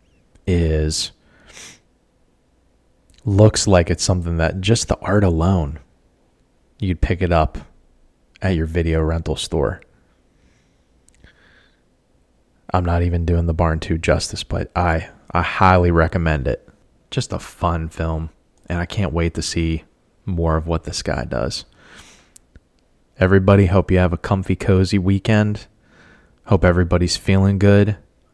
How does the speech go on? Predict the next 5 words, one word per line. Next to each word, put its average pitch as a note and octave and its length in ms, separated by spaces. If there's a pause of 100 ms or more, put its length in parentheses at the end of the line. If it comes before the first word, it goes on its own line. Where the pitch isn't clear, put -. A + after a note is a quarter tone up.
(140)
Anybody C#3+ 460
else G2+ 260
experiencing, G2 720
like, E2 220
super F2 680